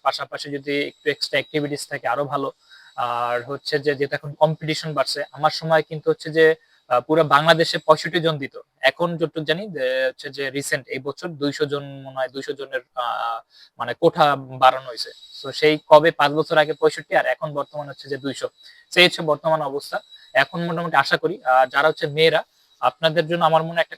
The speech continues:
কোঠাই থাকে, মানে থাকে না যে অমুক জায়গায় অ্যাপ্লাই করলে দশ পার্সেন্ট মেয়েদের জন্য একটা কোঠা বরাদ্দ থাকে বা রাশিয়ানরা চায় যে মেয়েরাও আসুক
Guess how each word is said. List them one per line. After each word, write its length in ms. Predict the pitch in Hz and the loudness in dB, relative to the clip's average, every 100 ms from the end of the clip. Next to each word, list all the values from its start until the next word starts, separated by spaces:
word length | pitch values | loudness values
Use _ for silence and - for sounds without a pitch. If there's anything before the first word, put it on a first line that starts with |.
| - | -6
কোঠাই 260 | 165 180 | 0 0
থাকে, 240 | 165 143 123 | 0 -6 -10
মানে 140 | 127 - | -14 -4
থাকে 200 | 160 175 | 0 2
না 120 | 202 | 2
যে 260 | 156 160 156 - | 4 4 4 2
অমুক 260 | 160 170 156 | -4 -2 0
জায়গায় 240 | 170 160 | 2 2
অ্যাপ্লাই 220 | 147 165 | 2 0
করলে 360 | 160 165 165 160 - _ 151 | 0 0 4 2 0 _ 2
দশ 200 | 147 - | 2 2
পার্সেন্ট 360 | 147 - 151 | -2 -2 -2
মেয়েদের 280 | 147 143 143 | -2 -2 -2
জন্য 220 | 147 147 | -2 -4
একটা 160 | 139 143 | -6 -8
কোঠা 260 | - 147 | -6 -4
বরাদ্দ 340 | 143 135 135 135 | -2 -2 -2 -6
থাকে 300 | 135 135 135 | -12 -10 -10
বা 300 | - 123 123 _ _ 139 | 0 2 2 _ _ 4
রাশিয়ানরা 460 | 147 - 175 160 | 4 4 2 2
চায় 180 | - 139 | 2 -2
যে 120 | 135 | -4
মেয়েরাও 300 | 135 147 151 | -6 4 6
আসুক 260 | 139 - | 6 2